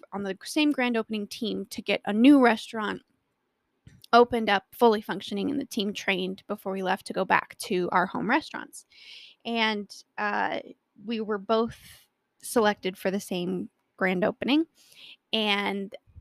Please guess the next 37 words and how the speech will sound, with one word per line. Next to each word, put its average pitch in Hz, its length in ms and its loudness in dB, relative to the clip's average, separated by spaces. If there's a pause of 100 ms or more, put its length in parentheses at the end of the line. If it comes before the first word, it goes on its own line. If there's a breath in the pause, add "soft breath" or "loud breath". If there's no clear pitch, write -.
(320)
I 208 120 0
f-, - 140 -10 (400)
so - 180 -8
we'd 208 120 -2
never 285 220 8
met 254 240 6
before, 202 640 -2 (120)
and 208 440 -2
I 196 140 0
flew 254 520 -6
into 202 920 -10 (260)
the 190 640 -4 (380)
airport 226 540 6 (100)
in 196 180 6
Cheyenne, 233 340 8
Wyoming, 208 520 2 (560 loud breath)
I 226 80 4
was 226 120 4
there 220 160 6
for 220 200 0
the 208 140 2
launch 214 360 4
week, 190 200 0
so 208 160 -4
for - 100 -14
the 202 80 0
very 214 200 2
first 202 320 -6
week, 196 220 -8
and 202 120 -2
Drew 233 140 0
came 214 260 0
in 190 160 0
for - 140 -4
the - 80 0
second - 380 2
week. 208 360 -4